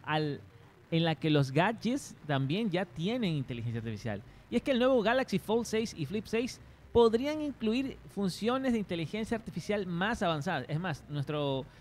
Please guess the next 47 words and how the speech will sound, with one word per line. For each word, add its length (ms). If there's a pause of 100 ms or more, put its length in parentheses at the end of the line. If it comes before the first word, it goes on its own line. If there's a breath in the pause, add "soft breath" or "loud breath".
(140 loud breath)
dispositivo 560
móvil 300 (360 loud breath)
sería 300
un 140
asistente 680 (300)
más 240
que 160
un 140
celular, 380
es 80
un 140
asistente 500
mucho 300
más 180
avanzado. 580 (300 loud breath)
Y 60
es 40
que 100
los 100
próximos 360
smartphones 460
plegables 380
de 60
Samsung 400
Galaxy 240
Fold 200
seis 280
y 80
Flip 180
seis 260 (260 loud breath)
podrían 240
incorporar 440
nuevas 200
funciones 600
de 120
la 140
I 160
A 160 (760 loud breath)
con, 300 (340)
eh, 440
más 220
actualizaciones 640
de 60
las 100
que 100
tenemos 360
ahora. 340